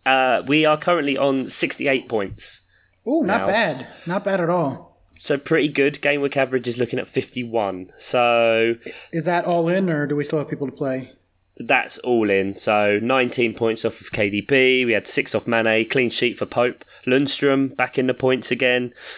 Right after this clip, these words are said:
Speaker 1: Jimenez, king of the assists, nailing it. And, uh, Vardy captain with his, uh, assist for the Kroll goal. Um,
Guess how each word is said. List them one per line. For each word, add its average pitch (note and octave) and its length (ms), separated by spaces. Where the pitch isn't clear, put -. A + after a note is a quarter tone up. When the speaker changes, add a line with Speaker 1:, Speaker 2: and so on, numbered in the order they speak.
Speaker 1:
Jimenez, B2+ 720
king D#3 200
of D3 100
the C#3 120
assists, - 680
nailing A#2 380
it. G2 220
And, A2 280
uh, A2 400
Vardy A#2 360
captain B2 480
with A2+ 160
his, A2 360
uh, G2 260
assist - 340
for G2+ 120
the G2+ 80
Kroll G2+ 480
goal. G#2 340
Um, A2+ 480